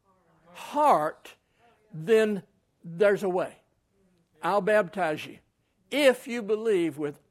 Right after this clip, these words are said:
all your heart." What a powerful statement. You know, and I, I get somewhat irritated when I hear,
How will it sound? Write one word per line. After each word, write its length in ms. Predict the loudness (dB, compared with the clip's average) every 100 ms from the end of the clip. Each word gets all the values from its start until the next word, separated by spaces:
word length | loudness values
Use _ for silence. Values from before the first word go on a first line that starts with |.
| -6
all 420 | 0 2 0 -2
your 220 | -4 -8
heart." 460 | -8 -10 -10 -16 _ _ _ _ _ _ _ _ _ _ _ _ _ _
What 180 | -10 -4
a 80 | -4
powerful 720 | -6 -12 -10 -6 -6 -8 -14
statement. 480 | -10 -4 -4 -6 -14 _ _ _
You 80 | -4
know, 180 | -4 -6 _ _ -6
and 280 | -4 -6 -10 _ _ _ _ _ _ _ _ _ _ _ _ -6
I, 160 | -6 -6 _ _ _ _ -8
I 140 | -6
get 240 | -2 -4 -4
somewhat 480 | -6 -6 -6 -8 -8
irritated 720 | -6 -4 -6 -12 -14 -16 -20 _ _ _ _ _ -12
when 200 | -8 -6
I 140 | -6
hear, 500 | -6 -4 -4 -4